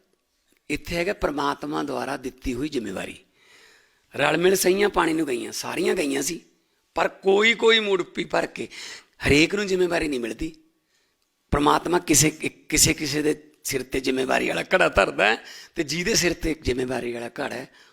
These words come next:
ਉਹਨੂੰ ਪੈਰ ਬਹੁਤ, ਪੈਰ ਧਰਨ ਡਰ ਡਰ ਕੇ, ਹੁਣ ਡਰ ਡਰ ਕੇ ਪੈਰ ਧਰਨੇ ਪੈਂਦੇ ਨੇ, ਕਿਤੇ ਘੜਾ ਨਾ ਟੁੱਟ ਜਾਏ। ਸੋ ਅੱਜ ਜ਼ਿੰਮੇਵਾਰੀ ਵਾਲਾ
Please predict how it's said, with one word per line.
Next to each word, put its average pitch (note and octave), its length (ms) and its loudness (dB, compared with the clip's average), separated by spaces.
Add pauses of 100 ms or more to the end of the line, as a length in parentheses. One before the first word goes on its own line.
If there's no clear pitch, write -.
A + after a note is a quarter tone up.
(180)
ਉਹਨੂੰ D#3 180 -2
ਪੈਰ B2 420 -6 (960)
ਬਹੁਤ, D#3+ 400 2 (1040)
ਪੈਰ C3 320 0
ਧਰਨ C#3+ 300 -2
ਡਰ B2+ 140 -6
ਡਰ G#2+ 240 -6
ਕੇ, - 200 -18 (560)
ਹੁਣ - 100 -8
ਡਰ C3 160 -2
ਡਰ C3+ 200 -6
ਕੇ - 120 -10
ਪੈਰ A2+ 220 -8
ਧਰਨੇ A2 280 -8
ਪੈਂਦੇ - 220 -10
ਨੇ, - 80 -6
ਕਿਤੇ - 180 -8
ਘੜਾ - 200 -6
ਨਾ - 80 -10
ਟੁੱਟ - 220 -20
ਜਾਏ। - 200 -20 (680)
ਸੋ C#3 160 -2
ਅੱਜ C#3+ 100 -4
ਜ਼ਿੰਮੇਵਾਰੀ D#3 420 2
ਵਾਲਾ D#3 160 0